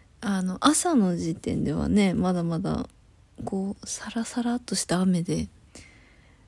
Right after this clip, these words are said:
まあでも雪予報とか言ってね、う-、まあ、みぞれとかになったら逆にそれは嫌で、「もう降るなら降ってほしいよね」とか言って、まあ、私も雪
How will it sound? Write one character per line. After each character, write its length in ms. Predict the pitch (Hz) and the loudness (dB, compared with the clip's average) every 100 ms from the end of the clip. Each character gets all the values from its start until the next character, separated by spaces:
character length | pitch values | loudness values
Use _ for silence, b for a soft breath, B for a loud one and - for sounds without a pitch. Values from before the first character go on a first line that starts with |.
| _ 208 | _ 0
ま 140 | 196 | 0
あ 40 | 185 | 0
で 120 | 175 | -2
も 140 | 185 | -2
雪 340 | 180 175 - 190 | -2 -4 -4 -2
予 100 | 190 | 0
報 240 | 220 190 | -2 -4
と 140 | 185 | -4
か 140 | 190 175 | -6 -6
言 80 | 180 | -8
っ 20 | - | -12
て 120 | - | -6
ね、 480 | 185 180 208 254 254 - - - - - - | 0 2 4 4 2 -2 -8 -12 -18 -20 -10
う-、 60 | 247 | -6
ま 280 | 147 165 160 | -2 -2 -2
あ、 60 | 175 | -2
み 140 | 170 | -2
ぞ 180 | 170 170 | -2 -2
れ 120 | 190 | -4
と 160 | - 240 | -4 -2
か 180 | 262 240 - - | -2 -4 -10 -8
に 100 | 170 | -2
な 180 | 180 185 | 0 0
っ 40 | 185 - - - - | -2 -10 -20 -18 -6
た 160 | 151 | -4
ら 120 | 151 | -4
逆 340 | 143 151 156 175 | -4 -8 -6 -4
に 120 | 202 | -2
そ 140 | - 233 | -2 -2
れ 60 | |
は 60 | 226 | 0
嫌 120 | 226 | -2
で、 80 | 196 | -2
「も 200 | 180 180 | -2 -2
う 40 | 180 B B - | -6 B B -6
降 120 | 320 | -4
る 100 | 381 | 0
な 140 | 302 185 | 2 2
ら 100 | 180 | 2
降 120 | 208 | -2
っ 20 | |
て 160 | 269 311 | 0 0
ほ 140 | 233 | 2
し 220 | 208 - 240 | 0 -2 0
い 20 | |
よ 120 | 202 | 0
ね」 220 | 185 175 | 0 -2
と 100 | - | -6
か 80 | - | -8
言 80 | - | -10
っ 20 | |
て、 240 | - - - - | -10 -10 -8 -6
ま 140 | 175 | -6
あ、 20 | |
私 340 | 180 - - 208 | -6 -6 0 2
も 220 | 202 190 | 4 4
雪 680 | 185 185 - - 196 196 | 2 0 -4 -2 0 0